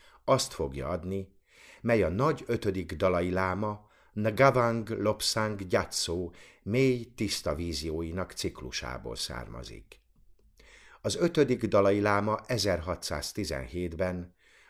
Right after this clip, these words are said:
a Záhor királyi család leszármazottjaként született. Tibet történelmének egyik legdinamikusabb, legügyesebb és legbefolyásosabb alakja volt.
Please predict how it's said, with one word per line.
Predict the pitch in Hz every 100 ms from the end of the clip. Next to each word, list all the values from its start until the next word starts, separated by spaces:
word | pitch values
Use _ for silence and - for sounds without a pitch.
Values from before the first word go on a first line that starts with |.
| -
a | 104
Záhor | 110 135 117 107 104 98
királyi | - 110 90 80 80
család | - 82 80 80 82
leszármazottjaként | 82 - 71 69 69 65 62 - - - 69
született. | - 60 53 - - - _ - - _ _ _ _ - - - -
Tibet | - 165 147 139 -
történelmének | 113 107 110 98 95 95 95 95
egyik | 110 101 107 -
legdinamikusabb, | 131 101 87 82 85 82 92 - 95 92 92 - _
legügyesebb | - 87 85 90 87 85 - 98 90 90 - - _
és | 139 131
legbefolyásosabb | 147 147 82 78 - 73 67 65 - 67 69 64
alakja | 60 57 - 62
volt. | 62 60 58 - -